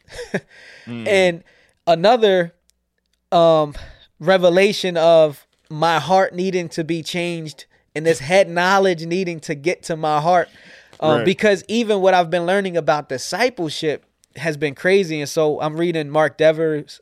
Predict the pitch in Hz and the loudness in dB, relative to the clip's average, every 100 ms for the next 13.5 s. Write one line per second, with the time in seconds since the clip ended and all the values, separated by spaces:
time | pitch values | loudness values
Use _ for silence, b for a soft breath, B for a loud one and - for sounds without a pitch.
0 | - 131 127 123 - 170 160 160 156 143 | -10 -10 -8 -6 0 0 0 -6 -8 -10
1 | b b b b b - 131 135 135 131 | b b b b b -8 -2 0 0 -4
2 | _ b b b - 143 170 175 170 156 | _ b b b -8 2 2 2 0 -2
3 | 147 - - 202 185 165 151 170 165 165 | -4 -8 -8 -8 -4 -4 0 0 -2 -8
4 | 175 170 165 165 180 180 147 143 135 - | -6 0 0 0 -4 -6 -4 -2 -2 -2
5 | 156 156 156 151 135 - - 135 131 127 | 0 2 2 0 -6 -14 -12 -8 -8 -8
6 | 127 147 165 170 180 185 - 143 160 175 | -6 -2 -2 -2 -6 -8 -10 -4 -2 -2
7 | 190 202 _ _ _ _ _ _ _ _ | -6 -10 _ _ _ _ _ _ _ _
8 | _ _ _ 151 151 147 151 143 180 165 | _ _ _ -4 -2 -2 -2 -2 0 0
9 | 160 - 147 143 - 135 - - - _ | -2 -4 -4 -4 -6 -12 -14 -16 -18 _
10 | 127 120 120 120 131 143 135 135 131 123 | -10 -8 -6 -4 -2 -2 -4 -8 -8 -10
11 | 117 151 123 143 143 127 120 - 131 120 | -16 -20 -8 -6 -4 -6 -8 -10 -10 -10
12 | 117 113 - 131 120 113 - - 117 104 | -12 -14 -14 -14 -12 -14 -16 -14 -12 -12
13 | 117 147 147 113 | -6 -4 -4 -8